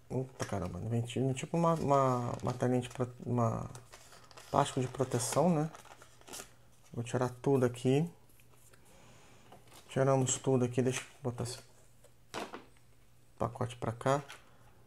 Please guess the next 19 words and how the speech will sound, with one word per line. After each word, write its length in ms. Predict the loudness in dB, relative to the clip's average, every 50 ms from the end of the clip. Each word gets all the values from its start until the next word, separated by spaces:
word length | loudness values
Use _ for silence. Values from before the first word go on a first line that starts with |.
| -20 -20 -20 -20 -20 -20 -20 -20 -20 -20 -20 -8 -2
Ó, 140 | 2 2 4
ele 200 | 4 4 4 4
vem 180 | 4 4 4 2
aqui. 200 | 2 0 0 2
Isso 140 | 4 4
aqui 160 | 6 8 8 8
é 20 |
até 140 | 10 12 12
uma 160 | 12 12 12
coisa 240 | 12 12 12 12 12
boa 180 | 10 10 8
que 80 | 8 8
eu, 80 | 6 6
que 160 | 6 6 6
eu 80 | 8
quero 380 | 8 10 10 10 12 10 10 8
ver. 420 | 8 8 10 12 12 10 8 6 0 -10 -16 -20 -20 -20 -20 -20 -20 -20 -20 -20 -20 -20 -20 -20 -20 -20 -20 -20 -20 -20 -20 -20 -20 -20 -20 -20 -20 -20 0 4
Por 220 | 4 4 4 4
quê? 280 | 2 4 4 4 4 2